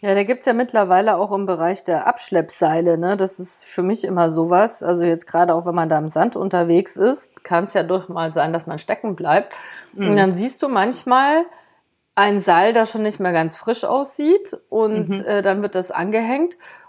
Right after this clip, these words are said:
Speaker 1: und der Co-Pilot bleibt neben dem Seil stehen, <laughs> während dann losgefahren
Speaker 2: <laughs>
Speaker 1: wird, wo ich auch schon so oft dachte, ey, du willst doch nicht dieses Seil ins Gesicht bekommen, wenn
Speaker 2: Mhm.
Speaker 1: das reißt. Ähm,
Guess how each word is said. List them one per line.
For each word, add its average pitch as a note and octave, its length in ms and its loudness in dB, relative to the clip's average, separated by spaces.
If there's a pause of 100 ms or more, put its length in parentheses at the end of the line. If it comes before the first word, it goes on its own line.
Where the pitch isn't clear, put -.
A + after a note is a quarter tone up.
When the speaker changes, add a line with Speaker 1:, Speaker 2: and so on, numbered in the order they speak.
Speaker 1:
und A3+ 560 0
der G3 160 4
Co-Pilot B3 560 -4
bleibt G#3 320 0
neben C4+ 400 2
dem D#4+ 160 0
Seil G#3+ 280 0
stehen, G#3+ 580 -4
<laughs> - 40 -20
während C#4 560 2
dann B3 180 4
losgefahren A3+ 800 2
Speaker 2:
<laughs> - 0 -
Speaker 1:
wird, B3 200 4 (340)
wo A3 80 2
ich A3+ 180 4
auch A3 100 2
schon A#3 220 -4
so B3 140 2
oft A#3 260 0
dachte, A#3+ 260 -2
ey, G#3+ 140 0
du G#3 240 -6
willst C4 380 -4
doch A3 100 -6
nicht A#3+ 320 -6
dieses G3 340 -14
Seil A#3+ 480 2 (140)
ins C#4 260 -6
Gesicht B3+ 380 -8
bekommen, G#3+ 520 2 (280)
wenn G#3+ 140 2
Speaker 2:
Mhm. A3 40 0
Speaker 1:
das G3 300 0
reißt. G3 540 2 (580)
Ähm, G3+ 380 2